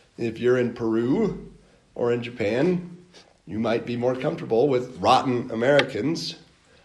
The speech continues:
than with very nice Peruvians, just because the Americans are your people. I've told you how I was in the Tokyo airport one time and standing about six or eight inches above everybody else,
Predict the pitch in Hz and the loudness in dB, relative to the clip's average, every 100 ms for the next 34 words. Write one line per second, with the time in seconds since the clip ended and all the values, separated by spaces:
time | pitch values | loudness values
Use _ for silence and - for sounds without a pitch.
0 | _ - 113 120 123 135 131 - - - | _ -6 -2 0 0 0 -4 -16 -20 -20
1 | _ - 92 113 110 110 123 131 135 143 | _ -8 -2 0 0 0 -2 -4 -4 0
2 | 190 123 - - - - - - - - | 0 -2 -8 -12 -14 -14 -16 -18 -12 -12
3 | - - - 123 131 127 - - _ _ | -10 -10 -4 -2 -2 -4 -8 -12 _ _
4 | _ - - _ - 98 92 107 113 123 | _ -20 -20 _ -10 -6 -4 -2 -2 -4
5 | 123 117 113 - - - - - 104 113 | -4 -4 -6 -8 -16 -20 -16 -4 -2 -2
6 | 165 - 90 92 95 104 104 - 104 98 | -2 -6 -4 -6 -6 -8 -8 -8 -8 -4
7 | 92 95 101 98 101 - 110 107 107 104 | -4 -4 -4 -6 -8 -6 -6 -4 -4 -4
8 | 104 107 107 110 - 120 117 - 101 131 | -4 -4 -4 -2 -2 -6 -10 -8 -6 -4
9 | 143 147 - _ _ _ _ 90 85 85 | -6 -10 -18 _ _ _ _ -12 -10 -12
10 | - - 101 107 104 104 101 110 - - | -14 -8 -6 -4 -4 -4 -4 -4 -6 -10
11 | 113 - 113 110 113 165 143 120 113 113 | -8 -4 -2 -2 -4 -6 -4 -2 0 0
12 | 120 117 117 113 131 196 - | 0 -2 -2 0 2 0 -4